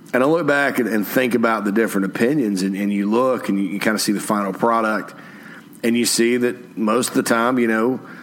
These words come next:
a lot of guys that stand on the table for some guys, they're right probably sixty, sixty-five percent of the time and wrong thirty-five percent. I'm no different. Now, there's some folks,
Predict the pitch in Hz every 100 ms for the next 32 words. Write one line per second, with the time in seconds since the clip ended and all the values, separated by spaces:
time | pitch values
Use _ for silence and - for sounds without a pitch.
0 | - - - 101 110 110 107 113 110 107
1 | 110 117 113 113 110 - 113 110 120 -
2 | 104 120 110 110 131 120 117 107 113 120
3 | 117 117 113 - 127 - 113 104 117 110
4 | 110 123 113 101 101 117 104 98 107 131
5 | 131 95 104 110 110 104 123 110 107 92
6 | 85 - 90 - - - 95 110 113 101
7 | 107 101 85 - - - - - - -
8 | 131 143 123 151 147 160 160 151 - 143
9 | 160 - -